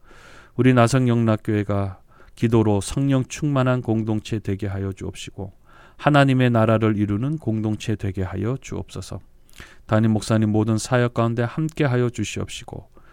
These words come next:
그 가정을 지켜 주옵소서. 우리 조국 대한민국 하나님의 나라가 될 수 있도록 하나님 그 교회와 지도자들과 또 성도들을 지켜 주시옵소서.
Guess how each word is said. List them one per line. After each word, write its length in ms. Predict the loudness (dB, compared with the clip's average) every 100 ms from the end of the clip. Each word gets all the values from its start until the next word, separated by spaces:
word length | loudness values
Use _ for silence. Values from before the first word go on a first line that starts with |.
| -10
그 200 | 0 0
가정을 540 | 0 -2 -2 0 -2 -4
지켜 460 | -8 -8 -4 -4
주옵소서. 680 | -4 -6 -6 -8 -12 -14 -18 -20 -20 -20 -20 -20 -20 -8
우리 240 | 2 6 6
조국 300 | 4 2 2
대한민국 720 | 2 2 0 -2 -2 -6 -8 -16
하나님의 540 | -4 0 2 4 2 4
나라가 380 | 2 2 0
될 180 | -2 -2
수 160 | -4 -8
있도록 400 | -10 -10 -10 -12 -18 -20 -20 -14
하나님 480 | 0 2 4 2 -2 -8 _
그 340 | -2 0 2 -2 -10 -20 -20 -20 -20 -20 -20 -8
교회와 540 | 0 2 2 0 -4 -10 -20 -20 -8
지도자들과 880 | -2 0 0 -2 -4 -8 -10 -14 -6
또 120 | -4
성도들을 640 | 0 0 4 4 4 2 0
지켜 420 | -4 -2 -2 -2
주시옵소서. 680 | -4 -6 -6 -8 -10 -16 -18